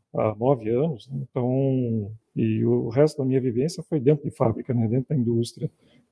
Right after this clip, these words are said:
é, fundições. Então, a gente acaba trazendo essa bagagem para o aluno, e isso se torna muito mais fácil de você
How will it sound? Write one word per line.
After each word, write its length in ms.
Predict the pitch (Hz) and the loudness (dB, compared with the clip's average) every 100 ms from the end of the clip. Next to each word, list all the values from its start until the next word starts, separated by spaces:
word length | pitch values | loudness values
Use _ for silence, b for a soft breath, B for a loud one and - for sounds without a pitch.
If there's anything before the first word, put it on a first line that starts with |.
| - | -6
é, 240 | 113 110 | -2 0
fundições. 960 | 98 135 117 113 - 120 135 131 107 - B B B B | 0 2 2 0 -2 0 2 2 0 -6 B B B B
Então, 260 | 127 - 151 | -6 2 4
a 40 | |
gente 180 | 151 165 | 4 0
acaba 240 | 165 143 | -2 0
trazendo 640 | 160 - 135 120 175 143 120 | 0 0 2 2 0 2 0
essa 180 | 113 113 | -2 -4
bagagem 720 | 117 110 123 160 143 120 113 | -4 -2 0 0 0 -4 -4
para 160 | 131 120 | 0 2
o 80 | 113 | 2
aluno, 340 | 107 151 185 - _ _ - | 0 0 -2 -6 _ _ 2
e 60 | |
isso 160 | 120 - | 2 0
se 120 | - | -4
torna 220 | 156 160 | 0 2
muito 180 | 170 170 | 2 -2
mais 200 | 165 170 | -2 -4
fácil 360 | - 147 165 127 | 0 0 0 -2
de 80 | 110 | -2
você 500 | 110 - 131 135 | -2 0 0 0